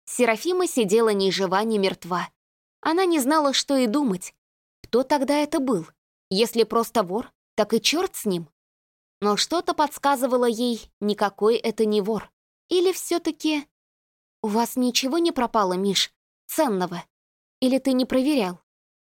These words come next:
Зачем мне проверять? Я же не знал, что кто-то был в доме. Хотя я бы заметил. Серафима кивнула,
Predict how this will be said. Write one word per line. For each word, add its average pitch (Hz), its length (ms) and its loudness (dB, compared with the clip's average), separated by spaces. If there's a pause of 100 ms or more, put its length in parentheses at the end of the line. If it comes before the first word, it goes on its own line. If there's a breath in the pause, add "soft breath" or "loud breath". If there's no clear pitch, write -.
(320)
Зачем 214 480 0
мне 180 120 -2
проверять? 180 600 0 (340)
Я 190 160 2
же 202 140 2
не 196 140 4
знал, 208 280 4
что - 220 0
кто-то 202 300 2
был 190 200 6
в 180 80 0
доме. 160 340 -2 (380)
Хотя 196 320 0
я 214 180 4
бы 202 120 2
заметил. 180 560 -2 (500)
Серафима 330 580 0
кивнула, 240 540 0